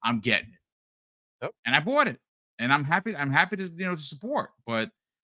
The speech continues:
Speaker 1: not all the PlayStation guys think that way. But look,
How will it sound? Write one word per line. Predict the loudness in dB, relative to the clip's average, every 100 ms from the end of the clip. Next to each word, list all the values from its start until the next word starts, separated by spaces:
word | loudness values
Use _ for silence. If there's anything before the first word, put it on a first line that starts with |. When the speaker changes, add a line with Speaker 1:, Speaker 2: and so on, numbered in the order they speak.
| _ _ 0
Speaker 1:
not | 2 2
all |
the | 0
PlayStation | 0 0 2 0 0
guys | 2 2 2
think | -2 -2
that | 0 0
way. | 2 0
But | 0 -2
look, | 2 0